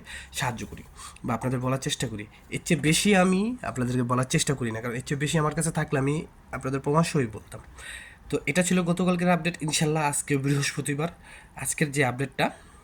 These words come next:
যদি আজকের আপডেটটা হয়ে থাকে, আমি ইনশাল্লাহ, আহ, আগামীকাল আপনাদের মাঝে দেওয়ার চেষ্টা করব। আর আলহামদুলিল্লাহ একটু এখন একটু শারীরিকভাবে আমি, আহ, সুস্থতা বোধ করতেছি, but,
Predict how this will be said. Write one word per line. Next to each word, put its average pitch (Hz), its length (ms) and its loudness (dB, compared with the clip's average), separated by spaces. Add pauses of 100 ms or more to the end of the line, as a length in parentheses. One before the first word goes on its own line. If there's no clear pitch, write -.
(380)
যদি 131 260 -2
আজকের 135 260 2
আপডেটটা 127 280 0
হয়ে 135 180 2
থাকে, 131 200 -4
আমি 131 140 -4
ইনশাল্লাহ, 131 400 -6
আহ, 110 1040 -4
আগামীকাল 117 400 0 (1040)
আপনাদের 127 360 2
মাঝে 120 240 0 (400)
দেওয়ার 131 140 0
চেষ্টা 156 240 2
করব। 160 260 0 (420)
আর 113 180 -4
আলহামদুলিল্লাহ 170 680 6 (200)
একটু - 340 -2 (380)
এখন 156 340 2
একটু 147 320 -6
শারীরিকভাবে 139 720 2
আমি, 143 260 0
আহ, 123 1300 -2
সুস্থতা - 460 0
বোধ 147 300 2
করতেছি, 127 400 -2 (180)
but, 110 180 -4